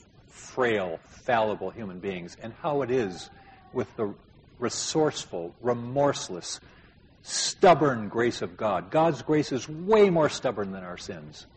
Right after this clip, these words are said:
Is to see that the thing to do is to express sorrow, contrition,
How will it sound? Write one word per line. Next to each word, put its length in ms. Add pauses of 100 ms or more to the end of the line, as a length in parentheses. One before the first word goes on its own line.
(2500)
Is 280
to 120
see 440
that 440 (220)
the 100
thing 420
to 140
do 460
is 160
to 180
express 800 (300)
sorrow, 560 (800)
contrition, 680